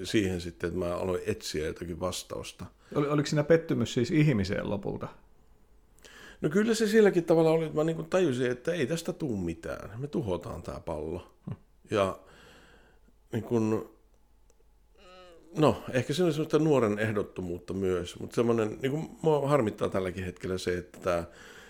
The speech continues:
Speaker 1: ilmastonmuutosahdistus kaadetaan nuorille.
Speaker 2: Hmm.
Speaker 1: Aikuisten se pitäisi hoitaa ja niin edelleen. No, se kuitenkin, kaiken kaikkiaan johti mua etsimään jotakin vastausta. Meillä oli kotona aika vaikea vaihe silloin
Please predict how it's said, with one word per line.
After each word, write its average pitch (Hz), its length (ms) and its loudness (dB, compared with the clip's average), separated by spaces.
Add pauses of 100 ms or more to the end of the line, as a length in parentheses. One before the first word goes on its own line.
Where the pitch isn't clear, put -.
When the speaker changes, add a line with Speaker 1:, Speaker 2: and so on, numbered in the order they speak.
(200)
Speaker 1:
ilmastonmuutosahdistus 92 1120 -2
kaadetaan 98 460 -2
nuorille. 76 480 -4 (220)
Speaker 2:
Hmm. 147 80 4
Speaker 1:
Aikuisten 101 440 0
se 87 100 -6
pitäisi - 320 -10
hoitaa - 560 -10 (480)
ja - 60 2
niin 82 180 2
edelleen. 120 340 -10 (160)
No, 160 260 4 (340)
se 165 140 4
kuitenkin, 135 400 2 (960)
kaiken 127 300 6
kaikkiaan 110 440 4
johti 120 280 6
mua 101 440 2
etsimään 98 580 -2
jotakin 143 360 -2
vastausta. - 640 -6 (440)
Meillä 95 140 0
oli 80 200 -8
kotona 135 360 2
aika 104 280 0
vaikea 90 420 0
vaihe 87 320 -4
silloin 85 500 -6